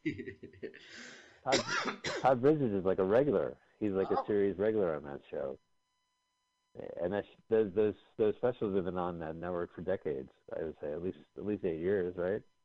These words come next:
Speaker 1: I
Speaker 2: Worth of
Speaker 1: love
Speaker 2: World's
Speaker 1: shows
Speaker 2: Dumbest.
Speaker 1: like that, Dumbest Criminals, and, you know, it's like, oops.
Speaker 2: Uh-huh.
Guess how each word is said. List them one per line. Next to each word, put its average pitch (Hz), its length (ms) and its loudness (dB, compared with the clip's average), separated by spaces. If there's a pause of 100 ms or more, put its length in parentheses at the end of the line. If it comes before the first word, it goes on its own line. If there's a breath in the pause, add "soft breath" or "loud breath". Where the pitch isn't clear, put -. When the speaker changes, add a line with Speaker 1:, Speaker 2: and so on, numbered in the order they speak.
(800 loud breath)
Speaker 1:
I - 60 4
Speaker 2:
Worth - 100 -2
of - 40 -10
Speaker 1:
love 226 200 2
Speaker 2:
World's 185 300 0
Speaker 1:
shows - 160 0
Speaker 2:
Dumbest. 92 160 -4
Speaker 1:
like 127 240 -8
that, 98 380 0
Dumbest 120 400 2
Criminals, 113 720 0
and, 90 160 -8 (960)
you 175 220 0
know, 135 240 6
it's 131 200 2
like, 139 300 2 (120)
oops. 208 140 4
Speaker 2:
Uh-huh. 160 160 -2